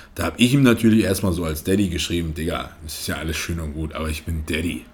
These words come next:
Lass erstmal anfangen, dann gucken wir weiter. Und ich muss sagen, ich hätte niemals erwartet, dass Nick Walker dann sagt, ey, weißt du was?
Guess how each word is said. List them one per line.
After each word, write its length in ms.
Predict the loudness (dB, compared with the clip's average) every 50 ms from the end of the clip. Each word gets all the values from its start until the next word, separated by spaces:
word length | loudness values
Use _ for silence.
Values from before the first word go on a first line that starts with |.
| -20 -20 -20 _ _ -20 -20 -20 -20 -20 -20 -20 -20 -20 -20 -20 -20 -14 -2 4
Lass 240 | 6 6 6 6
erstmal 400 | 4 2 0 2 2 2 2 2
anfangen, 560 | 2 4 4 4 4 2 2 2 2 4 4 2
dann 160 | 2 0 0
gucken 200 | 0 -2 -2 0
wir 140 | 0 0 0
weiter. 260 | -2 -2 -4 -2 -2
Und 140 | 0 0 0
ich 140 | 0 0
muss 280 | 2 4 4 4 4 4
sagen, 320 | 2 2 2 2 0 0
ich 120 | -2 0 0
hätte 180 | -2 0 2
niemals 480 | 2 4 4 4 4 4 2 2 0 -2
erwartet, 580 | -4 -4 -2 0 2 2 2 0 0 -2 -2 -4 -6 -12 -14 -14 -12 -6 -2
dass 200 | -2 0 0 2
Nick 260 | 2 0 0 2 4
Walker 260 | 6 6 6 6 2
dann 80 | 0 2
sagt, 180 | 2 2 2 4
ey, 140 | 2 4 6
weißt 240 | 4 4 2 2
du 60 | 2 2
was? 240 | 2 0 0 -8